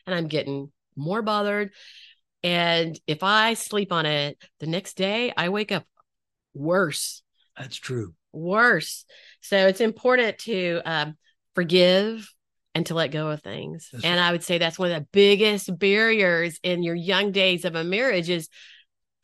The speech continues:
Speaker 1: forgiving and letting go. And there are some people that cannot say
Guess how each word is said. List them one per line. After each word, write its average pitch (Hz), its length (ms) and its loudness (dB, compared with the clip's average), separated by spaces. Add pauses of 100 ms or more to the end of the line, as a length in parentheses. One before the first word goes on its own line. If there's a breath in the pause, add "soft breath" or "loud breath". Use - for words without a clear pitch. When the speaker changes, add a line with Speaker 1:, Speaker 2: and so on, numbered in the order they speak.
(160)
Speaker 1:
forgiving 202 1300 2 (220)
and 185 180 -6
letting 185 400 -2
go. 233 500 0
And 202 140 -2
there 214 140 0
are 208 120 0
some 349 340 0
people 285 260 2
that 185 300 -2
cannot 285 580 -4
say 202 520 0